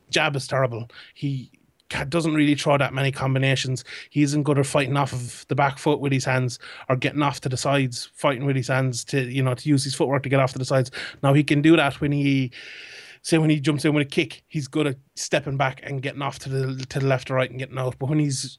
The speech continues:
attacking with hands, when he doesn't throw any kicks, he's not that good, and that's why he get, gets caught with those big right hands. Now, like, uh, okay, people hear me talking about Wonderboy all the time. I think that's why Wonderboy actually got so good after that Matt Brown fight. He learned to fight with his hands. He learned to fight off of the fence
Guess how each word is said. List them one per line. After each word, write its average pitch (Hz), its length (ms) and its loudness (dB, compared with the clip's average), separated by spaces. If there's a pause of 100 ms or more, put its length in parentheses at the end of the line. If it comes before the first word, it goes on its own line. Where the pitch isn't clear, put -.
attacking 151 420 -4
with 139 120 0
hands, 143 260 0
when 135 120 -2
he 135 60 2
doesn't 139 300 -2
throw 135 480 2
any 151 200 2
kicks, 139 340 -6 (260)
he's 151 160 -4
not 165 120 0
that - 120 -2
good, 180 160 4
and 139 80 2
that's 165 200 0
why 170 100 2
he 156 80 -4
get, 139 220 -4 (140)
gets 139 200 -6
caught 156 320 0
with 139 120 -4
those 135 180 -4
big 135 160 -4
right 139 140 0
hands. 139 220 -4 (460)
Now, 139 300 4 (140)
like, 143 360 -2
uh, 143 80 0 (100)
okay, 135 220 0
people 139 240 0
hear 143 220 4
me 139 120 6
talking 135 260 2
about 123 120 2
Wonderboy 139 280 4
all 127 100 4
the 117 80 -4
time. 127 120 2
I 127 80 2
think 143 200 0
that's 147 240 0
why 151 180 6
Wonderboy 135 480 4
actually 139 380 -2
got 127 260 -6
so 131 180 -2
good 131 220 -2
after 131 240 0
that 127 140 0
Matt 131 180 -4
Brown 135 220 -2
fight. 120 200 -4 (380)
He 139 140 2
learned 147 220 2
to 143 60 -6
fight 127 280 0
with 120 80 -8
his 117 100 -8
hands. 139 340 -2 (300)
He 147 100 0
learned 143 180 2
to 135 60 -4
fight 147 280 0
off 151 240 0
of 127 140 -8
the 131 60 -4
fence 143 440 -2